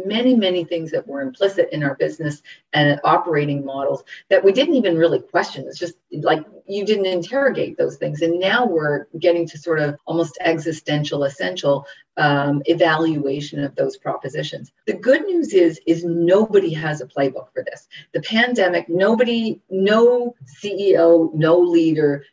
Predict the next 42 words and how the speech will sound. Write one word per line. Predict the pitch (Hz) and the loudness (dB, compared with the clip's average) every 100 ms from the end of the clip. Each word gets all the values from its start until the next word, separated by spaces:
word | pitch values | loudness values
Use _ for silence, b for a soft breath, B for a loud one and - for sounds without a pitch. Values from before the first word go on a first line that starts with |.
| - | -4
knows | 156 165 165 | 2 2 2
what | 165 - | -2 -6
to | |
do. | 147 143 | -10 -8
We | 139 139 | -8 -2
don't | 165 165 | 0 0
have | 165 151 | -4 -6
historical | 151 147 - 165 156 151 135 | -6 -10 -4 -2 -2 -4 -4
playbooks | 208 214 175 - | -2 0 -2 -4
for | 156 | -4
a | 143 | -2
modern | 147 143 139 139 | 0 0 -2 -6
context | - 165 156 151 143 - | -8 -6 -4 -6 -6 -6
that | - | -8
we | 135 | -6
can | 143 | -8
pull | 147 135 | -4 -4
off | 135 | -4
the | 131 | -8
shelf | 131 120 - | -8 -8 -10
and | 120 | -10
say, | 127 | -8
"Here's | 131 - | -8 -10
what | - | -14
we | |
do." | - B B B B | -18 B B B B
So | - 202 | 0 2
that's | - - | 4 2
gonna | 247 190 | 0 2
require | 165 - 151 143 | 0 0 0 -2
greater | 143 147 160 170 175 | -4 2 4 6 4
imagination, | 165 156 156 139 135 139 - 233 - b - | 0 -2 -4 -6 -8 -8 -8 -10 -12 b -14
greater | 156 160 156 165 165 156 | -8 -2 4 6 6 2
empathy, | 143 143 151 147 180 - | 0 -4 -4 -6 -6 -8
a | - 160 - | -14 -6 0
focus | 160 170 160 - - | 0 0 -2 -4 -10
on | 135 131 | -10 -10
context | - 160 180 196 208 - - | -4 -2 -2 -2 -4 -6 -6
as | 156 147 | -6 0
well | 139 131 | 0 0
as | - | -6
content. | - 160 156 160 170 202 | -10 -6 -4 -2 -2 -2